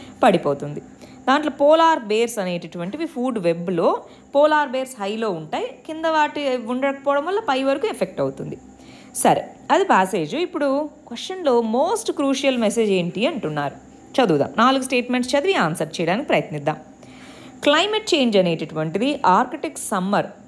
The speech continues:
అనేటటువంటిది షార్ట్‌గా ఉండాలి, but టెంపరేచర్ హైగా ఉంటుంది అన్నారు. కానీ ఇక్కడ ఏమన్నాము? లెంగ్తీ, లెంగ్తనింగ్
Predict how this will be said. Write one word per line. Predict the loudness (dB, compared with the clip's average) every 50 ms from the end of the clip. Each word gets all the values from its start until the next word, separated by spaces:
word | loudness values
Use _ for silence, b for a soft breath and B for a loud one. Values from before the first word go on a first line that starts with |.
| -20 -20 -18 -8 -4
అనేటటువంటిది | -2 0 0 0 0 -2 -4 -4 -4 -4 -4 -4 -2 -2 -2 -2 -2 -4 -6 B B B B -16 -8 0
షార్ట్‌గా | 2 4 6 6 6 4 2 -2 -4 -2 -2 0
ఉండాలి, | -2 -2 -2 -2 -2 -2 -2 -2 -4 -4 -6 B B B B B B -2
but | -2 0
టెంపరేచర్ | 0 0 -2 -2 -2 0 0 0 0 0 0 2 0 2
హైగా | 2 2 2 2 2 2 2 0
ఉంటుంది | 0 -2 -4 -6 -6 -4 -2 -2
అన్నారు. | -2 -2 -2 -4 -6 -8 -10 -16 -20 B B B B B B 0
కానీ | 0 2 2 0
ఇక్కడ | 0 0 2
ఏమన్నాము? | 4 4 4 2 2 0 0 0 0 0 0 0 -2 -2 -4 -6 -8 B B B 0
లెంగ్తీ, | 2 2 4 4 2 2 0 0 -2 0 2 2 4 4 4 4 2
లెంగ్తనింగ్ | 2 4 2 2 2 2 0 0 2 2 2 4 2 2 0 0